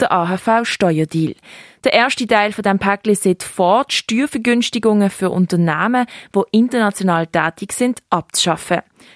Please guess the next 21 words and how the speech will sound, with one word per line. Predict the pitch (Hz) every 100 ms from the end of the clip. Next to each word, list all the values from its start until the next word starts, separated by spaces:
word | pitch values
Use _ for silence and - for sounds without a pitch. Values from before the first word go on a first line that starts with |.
| -
Es | 190
sollen | 254 240 240
für | 240 -
alle | 214 254 254
Unternehmen | 220 208 202 220
in | 208 196
der | 185
Schweiz | 190 190 -
die | 196 170
gleichen | 180 190 185
Regeln | 170 170 165 165
gelten. | 175 165 - 175 - - - _ -
Damit | 185 180
die | -
Schweiz | 190 240 -
als | 196 180 -
Standort | - 180 226 233 220 196
aber | 180 180
weiterhin | 254 - 220 208
attraktiv | 196 - 175 - - 285 -
bleibt, | 240 262